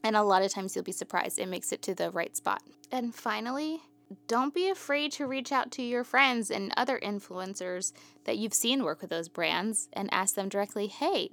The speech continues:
do you mind sharing the point of contact for this particular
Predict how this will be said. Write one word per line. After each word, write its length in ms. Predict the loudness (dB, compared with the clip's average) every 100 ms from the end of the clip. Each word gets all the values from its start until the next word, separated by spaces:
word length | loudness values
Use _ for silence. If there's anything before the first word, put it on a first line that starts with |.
| -6
do 100 | -4
you 120 | 0
mind 260 | 0 0
sharing 420 | 0 2 2 0 -4
the 160 | -8
point 220 | -6 -4 -6
of 60 |
contact 600 | -2 -4 0 2 2 0 -4
for 120 | -2
this 240 | -2 -4
particular 560 | -6 -8 -6 -4 -4